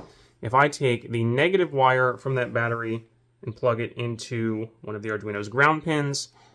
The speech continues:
and take the positive wire and plug it into the Arduino's V in pin, then it is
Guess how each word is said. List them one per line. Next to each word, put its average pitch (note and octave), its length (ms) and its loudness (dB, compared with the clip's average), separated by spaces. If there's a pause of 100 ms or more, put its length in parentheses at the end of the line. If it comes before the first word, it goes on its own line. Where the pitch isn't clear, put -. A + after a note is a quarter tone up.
(200)
and A2+ 100 -8
take A2+ 220 -4
the - 80 -2
positive G3 560 -2
wire G#2 480 -6 (420)
and A2 120 -8
plug A#2+ 280 -2
it A#2 180 -6
into B2 280 -6
the A#2 100 -6
Arduino's A2 560 -4
V A#2 200 -6
in F#3+ 280 -2
pin, A2+ 420 -8 (420)
then B2 420 0
it B2 120 -2
is A#2+ 120 0